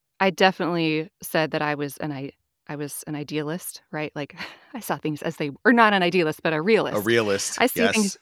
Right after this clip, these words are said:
Speaker 1: I
Speaker 2: Oh
Speaker 1: see
Speaker 2: my
Speaker 1: things
Speaker 2: gosh,
Speaker 1: as
Speaker 2: that
Speaker 1: they
Speaker 2: was
Speaker 1: are,
Speaker 2: my line.
Speaker 1: right?
Speaker 2: <laughs>
Speaker 1: <laughs> Um, but I've had to grow in awareness of all the goodness in life.
Speaker 2: Yeah.
Speaker 1: And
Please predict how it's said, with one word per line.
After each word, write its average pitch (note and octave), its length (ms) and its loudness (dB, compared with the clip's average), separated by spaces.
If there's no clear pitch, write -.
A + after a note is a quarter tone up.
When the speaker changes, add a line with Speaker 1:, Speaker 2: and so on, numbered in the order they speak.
Speaker 1:
I B3 60 4
Speaker 2:
Oh A3 100 4
Speaker 1:
see - 80 2
Speaker 2:
my A2 60 6
Speaker 1:
things - 100 6
Speaker 2:
gosh, B2 140 10
Speaker 1:
as D#4+ 100 4
Speaker 2:
that C3+ 100 8
Speaker 1:
they - 40 8
Speaker 2:
was E3 100 8
Speaker 1:
are, C3+ 60 6
Speaker 2:
my C#3+ 180 8
line. A#2+ 400 4
Speaker 1:
right? G#3+ 220 6
Speaker 2:
<laughs> - 60 -4
Speaker 1:
<laughs> - 120 4
Um, G#3+ 300 6
but G#3+ 300 6
I've G#3+ 120 4
had B3 240 2
to D#4 120 0
grow F3 800 2
in F#3+ 160 0
awareness D#3+ 880 -2
of F3 100 0
all D#3+ 160 0
the D#3 100 -6
goodness D3 600 -8
in D3+ 160 -4
life. D3 400 -10
Speaker 2:
Yeah. C3+ 160 -18
Speaker 1:
And D#3+ 460 -2